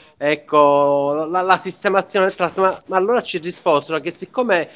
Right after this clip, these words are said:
questo tratto andava, c'era un progetto per farlo diventare a led, e quindi cosa hanno fatto loro?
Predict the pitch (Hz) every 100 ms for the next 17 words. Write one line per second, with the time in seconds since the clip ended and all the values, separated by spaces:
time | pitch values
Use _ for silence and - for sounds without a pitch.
0 | - - 185 185 190 226 - 185 - 170
1 | 160 160 208 175 139 - 196 180 160 143
2 | 202 - 151 - - 175 165 214 175 156
3 | 165 170 202 160 151 135 127 131 143 196
4 | - - - _ 285 - 202 202 277 240
5 | 190 165 151 - 156 139 131 165